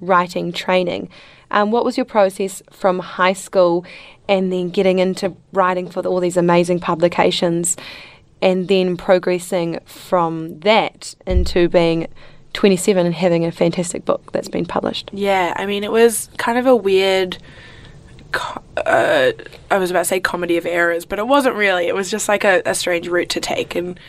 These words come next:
Speaker 2: I find it tricky when people ask me for, like, advice or, like, the how you got there kind of question,
Speaker 1: Sure.
Speaker 2: 'cause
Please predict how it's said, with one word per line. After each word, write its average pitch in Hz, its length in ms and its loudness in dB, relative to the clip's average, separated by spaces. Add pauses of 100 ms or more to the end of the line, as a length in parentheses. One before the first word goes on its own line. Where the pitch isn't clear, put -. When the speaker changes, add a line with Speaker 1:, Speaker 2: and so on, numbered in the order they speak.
(280)
Speaker 2:
I 226 80 -6
find 220 200 0
it - 80 -8
tricky 185 280 -10
when 175 140 -10
people 175 300 -2
ask 175 280 -2
me 175 100 -8
for, 175 140 -8
like, 170 180 -6
advice 214 600 0
or, 190 80 -6
like, 180 300 -8
the 175 180 -4
how 180 200 0
you 185 180 -4
got 175 260 -6
there 185 220 -2
kind 190 200 -8
of 180 100 -10
question, 185 340 -6
Speaker 1:
Sure. 202 120 4
Speaker 2:
'cause 175 240 0